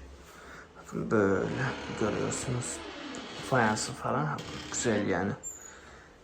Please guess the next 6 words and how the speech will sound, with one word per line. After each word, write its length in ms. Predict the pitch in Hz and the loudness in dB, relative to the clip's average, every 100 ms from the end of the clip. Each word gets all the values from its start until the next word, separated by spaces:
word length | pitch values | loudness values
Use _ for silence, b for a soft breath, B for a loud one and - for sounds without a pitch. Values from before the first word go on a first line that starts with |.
| - | -10
İşte 180 | - - - | -8 -6 10
tuvaleti 680 | 131 117 113 117 - 139 - B B B B B B B B B - | 10 12 6 4 2 2 0 B B B B B B B B B 0
lavaboya 520 | 120 117 117 117 110 104 | 6 8 8 8 6 6
geliyor 500 | 117 104 98 101 107 | 4 2 2 0 0
işte 320 | - - | -4 -2
bir. 120 | 147 | -2